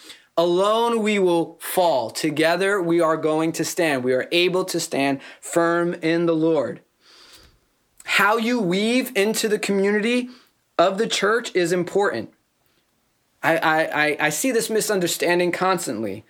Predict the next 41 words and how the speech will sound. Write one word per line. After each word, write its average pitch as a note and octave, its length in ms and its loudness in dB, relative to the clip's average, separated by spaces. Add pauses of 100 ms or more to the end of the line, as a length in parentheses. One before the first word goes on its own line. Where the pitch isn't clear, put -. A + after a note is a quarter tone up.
(240)
that D3 220 0
people G3+ 240 0
think F#3 300 0
that D3 180 0
coming F#3 300 0
to F3 120 -2
a D#3+ 60 0
service D3+ 440 0
is C#3 120 -4
being C#3+ 260 0
part D3 240 0
of C#3 120 0
the C3 80 -2
church. - 500 -6 (440)
It's - 220 -2
not. B2 320 -2
Coming E3+ 260 0
to E3+ 100 -4
service F3+ 520 0 (300)
is D3 420 0
something E3+ 400 0
that D#3+ 160 0
you D3+ 140 0
do D3+ 400 2
when D#3 180 2
you D3+ 140 4
are C3 100 2
part D3+ 280 0
of F3 100 0
a F#3+ 60 -2
church, G#3 360 -2
but C#3+ 140 0
it C3+ 100 -4
does D3 180 0
not C#3+ 200 -2
make C#3+ 260 0
you C3 160 0
part C3+ 380 0
of G#2+ 160 -2
the G#2+ 100 -6
church. - 480 -10